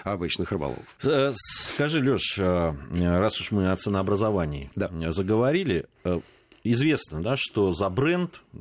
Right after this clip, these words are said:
Speaker 2: где бы ты ни был, будь то, э, автомобили, одежда, да, всё что угодно, да, за бренд люди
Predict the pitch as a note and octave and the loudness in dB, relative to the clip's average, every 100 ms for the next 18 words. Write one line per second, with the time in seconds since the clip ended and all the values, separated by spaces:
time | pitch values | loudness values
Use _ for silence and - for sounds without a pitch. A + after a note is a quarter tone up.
0 | - - D2 G#2+ C#3 A#2+ - G#2 D#2 D2+ | -18 -14 -6 0 2 2 0 -2 -2 -4
1 | D2+ G#2 - - E2+ D2 - - D#2 D2+ | -4 -4 -4 0 0 0 -6 -10 -6 -4
2 | F2 G2 F#2 G#2+ D3 F3 D3+ C3+ B2 A2 | -2 0 0 0 0 0 0 2 2 2
3 | F2 - - _ D#2 D2+ C3 E3+ C3 G#2+ | 0 -8 -20 _ -6 0 2 2 2 -2
4 | G#2+ A2+ G#2+ F#2+ D#2+ A#2+ B2 - C#3+ C3+ | 0 0 2 0 -2 -4 -2 -2 0 2
5 | A#2+ G2+ E2 C2 - - - B2+ D3+ B2 | 0 2 0 -2 -16 -20 -6 -2 0 0
6 | A#2 E3 G#3 - A#2 C#3 A2 | 0 -2 -2 0 0 0 -2